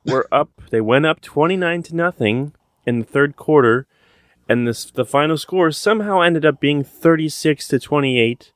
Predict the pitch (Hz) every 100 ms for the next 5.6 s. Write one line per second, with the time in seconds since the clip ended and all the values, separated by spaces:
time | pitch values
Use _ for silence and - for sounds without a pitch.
0 | _ _ _ _ 107 110 107 110 120 123
1 | 113 104 - _ - 123 - 170 165 147
2 | 127 - 139 113 107 127 - - _ _
3 | _ _ _ - - 139 - _ - -
4 | - - 170 151 151 131 135 123 - 135
5 | 127 110 - 113 104 -